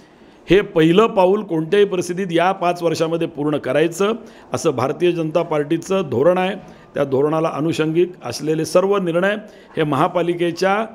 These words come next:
व्यासपीठावरनं घेण्याची क्षमता जनतेने दिली आहे. जनतेला कुठल्याही प्रकारे नाराज होणार नाही अशा प्रकारची कार्यपद्धती, अशा प्रकारचा action plan हा नजीकच्या काळामध्ये जाहीर केला जाईल, एवढंच मी या निमित्ताने सांगतो. भारतीय जनता पार्टीचा महापौर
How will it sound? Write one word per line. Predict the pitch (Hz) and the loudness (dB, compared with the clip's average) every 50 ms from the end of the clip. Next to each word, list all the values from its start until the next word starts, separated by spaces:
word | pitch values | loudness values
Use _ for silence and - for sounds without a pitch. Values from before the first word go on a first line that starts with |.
| - | -6
व्यासपीठावरनं | - 143 156 143 - - 175 170 165 170 175 170 170 180 175 | -4 -2 -2 -2 -2 -4 -2 0 0 0 0 0 -2 -4 -4
घेण्याची | 143 131 143 160 165 160 - 208 240 254 - - - - - - | -4 -2 -2 -2 -2 -4 -4 -6 -6 -6 -8 -14 -20 -20 -18 -10
क्षमता | - - 165 160 185 196 190 226 | 0 2 2 2 2 2 2 0
जनतेने | 214 180 190 180 180 170 180 175 175 | 2 2 0 0 0 0 -2 -4 -2
दिली | 165 160 156 160 | -4 -2 0 0
आहे. | 170 185 196 - - - - - - - | 0 -2 -2 -8 -16 -20 -20 -20 -8 0
जनतेला | 107 143 156 170 175 - 185 180 175 190 196 | 0 2 2 2 0 0 0 2 2 2 0
कुठल्याही | 190 - 156 - - 160 185 202 | 0 -4 -8 -6 -2 0 0 0
प्रकारे | 208 - 180 156 151 170 170 175 | 2 0 -2 -2 0 0 0 0
नाराज | 160 156 147 143 147 160 185 185 160 - - - - | 0 -2 -2 -2 0 0 0 -2 -4 -8 -14 -14 -6
होणार | - - 156 185 214 233 | -4 -2 2 2 2 2
नाही | 220 185 151 135 117 - - - - - _ _ | 2 0 0 -2 -4 -8 -14 -20 -20 -20 _ _
अशा | - 123 - 208 208 | -6 0 0 0 2
प्रकारची | - 185 180 151 175 170 156 - 170 | 2 0 0 0 0 -2 -2 -4 -6
कार्यपद्धती, | 156 - 143 143 156 160 151 151 147 139 143 165 160 185 196 | -4 -4 -4 -2 -2 -2 -2 -4 -4 -4 -4 -4 -4 -4 -4
अशा | - - - - 175 | -4 -6 -2 0 0
प्रकारचा | 165 - 165 147 151 151 147 143 151 | 0 0 -4 -4 -4 -4 -4 -2 -4
action | 139 131 - - - 180 | -4 -4 -2 0 0 0
plan | 180 170 180 185 196 208 214 220 - - - - - | 0 0 0 0 0 -2 -4 -8 -12 -18 -20 -10 -6
हा | - 156 | -4 -2
नजीकच्या | 151 147 139 139 156 151 - 170 156 | -2 -2 -2 -2 -4 -2 -2 -2 -2
काळामध्ये | 143 147 147 143 139 143 147 143 | 0 -2 -2 -2 -2 -4 -4 -4
जाहीर | 127 123 127 143 | 0 0 0 0
केला | 156 143 151 147 147 | 0 -2 -2 -2 -2
जाईल, | 143 151 180 214 - - - - - - | 0 0 -2 -2 -4 -10 -18 -20 -10 -2
एवढंच | 123 143 147 160 175 175 - | 0 2 2 2 2 0 0
मी | 151 160 | -2 -4
या | 160 156 | -2 -2
निमित्ताने | 147 151 151 151 151 - 151 151 | -2 -4 -4 -4 -4 -4 -4 -2
सांगतो. | 139 - 139 135 131 160 170 185 180 - - - - _ | -2 -2 -4 -4 -2 -2 -2 -2 -4 -8 -16 -20 -20 _
भारतीय | 107 120 143 160 165 - 214 220 | -2 0 0 0 0 2 0 2
जनता | 196 202 202 208 190 220 | 2 2 -2 0 2 0
पार्टीचा | 214 - 202 185 185 180 190 208 165 226 214 | 2 2 2 0 0 0 -2 -2 0 0 2
महापौर | 196 170 143 170 185 - 196 170 135 | 2 2 2 2 2 2 0 0 0